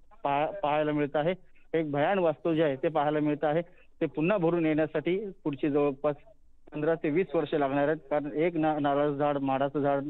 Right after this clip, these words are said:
आंब्याचं झाड, फणसाचं झाड, काजूचं झाड, एकदा का आपण त्याचं रोपटं लावलं ते पुन्हा मोठं होण्यासाठी किमान पंधरा ते वीस वर्ष लागतात. त्यामुळे एक पिढी जावी लागते अक्षरशः. त्यामुळे ही झाडं जी आहेत कोलमडून पडलेली आहेत,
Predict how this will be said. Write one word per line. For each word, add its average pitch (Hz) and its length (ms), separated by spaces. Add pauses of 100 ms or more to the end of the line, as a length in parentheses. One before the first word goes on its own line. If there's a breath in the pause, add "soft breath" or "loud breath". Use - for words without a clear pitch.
(120)
आंब्याचं 139 340
झाड, 143 280 (140)
फणसाचं 147 360
झाड, 143 180
काजूचं 151 340
झाड, 135 160 (540)
एकदा 151 260
का 175 220
आपण 151 200
त्याचं 151 200
रोपटं 147 300
लावलं 156 280 (360)
ते 156 60
पुन्हा 160 320
मोठं 165 260
होण्यासाठी 151 420
किमान 147 280
पंधरा 139 300
ते 147 140
वीस 156 260
वर्ष 147 180
लागतात. 143 360 (400)
त्यामुळे 156 240
एक 165 60 (140)
पिढी 170 180
जावी 160 280
लागते 139 240
अक्षरशः. 143 500 (460)
त्यामुळे 151 260
ही 180 380
झाडं 147 320
जी 185 100
आहेत 165 200
कोलमडून 156 320
पडलेली 147 320
आहेत, 135 100